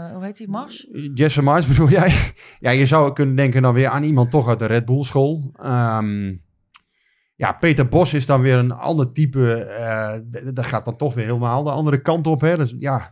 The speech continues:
Speaker 2: het wordt wel eens getypeerd als kamikaze voetbal, hè, gechargeerd gezegd.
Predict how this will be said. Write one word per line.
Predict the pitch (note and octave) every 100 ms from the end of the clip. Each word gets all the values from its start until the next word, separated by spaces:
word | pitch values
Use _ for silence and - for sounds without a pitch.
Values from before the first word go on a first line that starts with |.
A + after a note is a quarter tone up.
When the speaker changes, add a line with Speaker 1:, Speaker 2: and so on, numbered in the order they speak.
| B2+
Speaker 2:
het | C3 A#2+ B2
wordt | C3+ C3+
wel | B2+ A#2+
eens | B2
getypeerd | B2 A#2+ B2 - A3 C#3
als | B2 -
kamikaze | - D#3 B2+ - F3+ D#3 C3+
voetbal, | B2 C3 A#2+ A#2
hè, | C3+
gechargeerd | C3 B2 B2 A2+ B2 A#2
gezegd. | B2 G#2+ A2